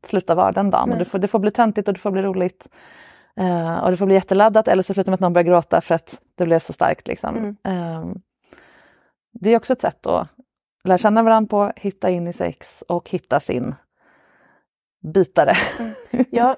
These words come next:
Speaker 2: nu när du säger det, så det är lite där jag har, det är lite grann genom det som jag har börjat upptäcka att jag kanske kan ta lite mer, ehm, vad ska man säga,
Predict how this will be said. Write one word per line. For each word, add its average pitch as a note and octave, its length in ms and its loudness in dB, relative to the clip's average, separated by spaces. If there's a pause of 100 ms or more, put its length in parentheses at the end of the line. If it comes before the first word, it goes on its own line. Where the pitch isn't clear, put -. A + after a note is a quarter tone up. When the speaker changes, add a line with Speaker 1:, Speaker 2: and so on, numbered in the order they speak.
(120)
Speaker 2:
nu B3 160 0
när G#3+ 100 -4
du G#3+ 60 -6
säger G#3 400 0
det, B3+ 80 -4
så B3 80 -8
det G#3 120 -4
är A#3 100 0
lite A#3+ 220 -2
där B3 240 4 (100)
jag F3+ 220 0
har, F3+ 340 -6 (400)
det F#3+ 80 2
är G3+ 120 0
lite G#3+ 200 -2
grann A3+ 200 0
genom G#3 520 2
det D3+ 300 -2 (500)
som - 240 -4
jag D#3+ 200 2
har A3+ 120 -6
börjat G#3 580 -4
upptäcka - 540 -8
att - 180 -14
jag D#3 80 -10
kanske D#3 360 -6 (340)
kan G3 280 0
ta G#3 200 2
lite B3+ 260 0
mer, E3+ 340 0 (480)
ehm, - 340 -8 (140)
vad F#3+ 120 -14
ska - 100 -12
man F3 40 -8
säga, F3+ 200 -10